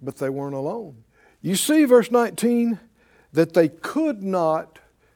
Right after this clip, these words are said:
enter in because of unbelief. Now, keep reading in chapter four. This wasn't written in chapter and verse, 'cause this, so this just continues. "Let us therefore fear,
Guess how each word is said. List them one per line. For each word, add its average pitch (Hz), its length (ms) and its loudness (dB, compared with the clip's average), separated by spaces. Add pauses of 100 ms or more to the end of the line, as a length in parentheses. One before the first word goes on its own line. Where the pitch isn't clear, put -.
(140)
enter 214 360 2
in 160 480 0 (240)
because 160 420 0
of 143 160 -6
unbelief. 147 720 -6 (180)
Now, 175 420 -2 (180)
keep 220 200 -2
reading 214 300 2
in 170 80 0
chapter 196 360 -4
four. 190 340 2
This 175 180 0
wasn't 165 300 -2
written 165 240 -4
in 139 120 -6
chapter 151 400 -4
and 120 160 -8
verse, 143 300 -6
'cause 135 200 -10
this, 143 200 -8
so - 180 -10
this 151 160 -6
just - 260 -8
continues. 151 540 -2 (360)
"Let 208 260 4
us 294 320 2
therefore 143 760 -2
fear, 123 340 -6